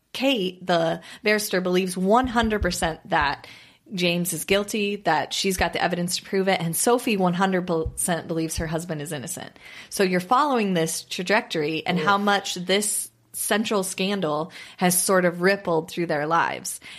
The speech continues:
Speaker 1: And I won't tell you any more
Speaker 2: Sure.
Speaker 1: after that, just because it's such a great read and it would give some things away, but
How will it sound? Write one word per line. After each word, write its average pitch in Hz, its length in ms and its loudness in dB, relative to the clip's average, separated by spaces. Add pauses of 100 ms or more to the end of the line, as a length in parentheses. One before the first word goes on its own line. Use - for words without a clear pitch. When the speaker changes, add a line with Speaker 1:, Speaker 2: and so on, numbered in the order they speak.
(100)
Speaker 1:
And 185 180 2
I 196 80 2
won't 240 560 0
tell 202 220 2
you 208 160 0
any 190 160 0
more 185 260 2
Speaker 2:
Sure. 196 80 2
Speaker 1:
after 180 300 0
that, 175 240 4
just 180 200 -2
because 175 380 2
it's 165 160 0
such 180 260 2
a 202 40 -2
great 175 260 2
read 175 260 0
and 170 140 -2
it - 80 -6
would 160 160 -4
give 165 160 0
some 170 160 -4
things 170 280 -4
away, 165 260 2
but 165 280 0